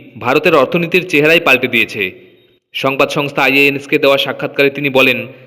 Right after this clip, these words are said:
"দীর্ঘ বেশ কয়েক বছর ধরে দিল্লি অনেক ভালো কথা বলেছে, কিন্তু সেগুলো কার্যকর হয়নি। আমার কখনো মনে হয়নি যে দিল্লি আদতে অর্থনীতিটা বোঝে, কিন্তু এখন প্রথমবার আমার মনে হয়েছে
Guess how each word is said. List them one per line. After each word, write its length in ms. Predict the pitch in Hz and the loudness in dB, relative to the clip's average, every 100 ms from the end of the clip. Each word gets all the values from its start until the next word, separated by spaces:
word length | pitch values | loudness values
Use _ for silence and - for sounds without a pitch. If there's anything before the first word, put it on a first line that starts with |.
| _ _ 120 | _ _ -4
"দীর্ঘ 300 | 143 139 151 | -2 4 4
বেশ 320 | - 143 143 | 4 2 2
কয়েক 260 | 147 139 | 2 2
বছর 220 | 139 139 160 | 2 0 0
ধরে 340 | 151 131 110 - - - | 0 0 -2 -6 -20 -14
দিল্লি 360 | 123 151 165 156 | -2 0 4 4
অনেক 220 | 160 143 | 4 0
ভালো 200 | 135 139 | 0 0
কথা 220 | 139 135 | 0 0
বলেছে, 400 | 113 107 117 98 - - _ _ _ | -2 -2 -4 -8 -10 -20 _ _ _
কিন্তু 200 | - 185 | -4 0
সেগুলো 320 | 190 170 170 185 | 0 2 2 2
কার্যকর 460 | 143 139 156 156 | 0 0 2 0
হয়নি। 280 | 131 107 101 - - _ _ _ - | 0 -4 -8 -16 -20 _ _ _ -4
আমার 280 | 123 156 156 | 0 2 2
কখনো 320 | 147 165 156 | 0 0 -2
মনে 280 | 127 127 143 | 0 0 0
হয়নি 240 | 156 151 | 0 -2
যে 260 | 139 123 107 - - - 113 | 0 -2 -2 -10 -20 -20 -4
দিল্লি 380 | 120 151 156 | -2 2 4
আদতে 440 | 139 139 143 123 113 - - - | 4 2 2 0 0 -6 -18 -4
অর্থনীতিটা 640 | 123 135 175 160 165 165 | -2 0 0 -2 0 0
বোঝে, 400 | 131 120 120 92 - - - _ _ _ - | 2 -2 0 -4 -4 -20 -20 _ _ _ -4
কিন্তু 220 | 160 190 | 0 4
এখন 260 | 196 214 | 4 2
প্রথমবার 440 | 202 156 147 190 196 | 0 0 0 2 2
আমার 180 | 202 185 | 2 0
মনে 220 | 143 165 | 0 0
হয়েছে 480 | 185 180 151 117 | 0 -2 0 -2